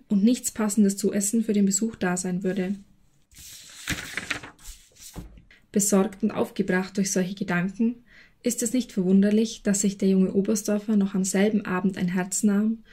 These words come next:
und den alten Abstüfer des Großvaters vom Dachboden holte, wo er stets unter einem losen Dielenbrett versteckt lag.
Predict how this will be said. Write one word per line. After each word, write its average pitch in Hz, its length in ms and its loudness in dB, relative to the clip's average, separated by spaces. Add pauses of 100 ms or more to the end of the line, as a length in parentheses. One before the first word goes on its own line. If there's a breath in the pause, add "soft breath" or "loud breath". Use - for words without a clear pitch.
(300 loud breath)
und 220 140 2
den 220 100 2
alten 196 320 2
Abstüfer 226 480 -2
des 185 200 -2
Großvaters 196 720 0
vom 226 120 2
Dachboden 185 500 -2
holte, 180 480 0 (500 soft breath)
wo 208 80 2
er 196 120 4
stets - 420 4
unter 202 160 0
einem 190 200 4
losen 214 380 4
Dielenbrett 214 540 4
versteckt 190 420 -4
lag. 175 320 -2